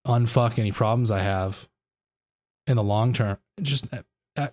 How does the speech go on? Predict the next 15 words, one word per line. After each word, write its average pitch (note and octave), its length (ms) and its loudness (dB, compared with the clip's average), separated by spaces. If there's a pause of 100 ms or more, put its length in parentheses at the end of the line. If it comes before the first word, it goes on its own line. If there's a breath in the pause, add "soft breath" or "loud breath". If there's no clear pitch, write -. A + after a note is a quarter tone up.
(120)
actually C#3+ 300 2
immediately. G#2+ 540 0 (260 soft breath)
It'll, B2 260 0 (380)
no C3+ 80 4
matter C#3 160 4
how B2+ 120 2
much D3+ 180 2
I C3 60 4
save B2 480 2
building A2+ 260 2
the B2+ 60 2
machine, D3+ 400 0 (520 loud breath)
the A#2 60 0
time C3 460 2
spent - 480 0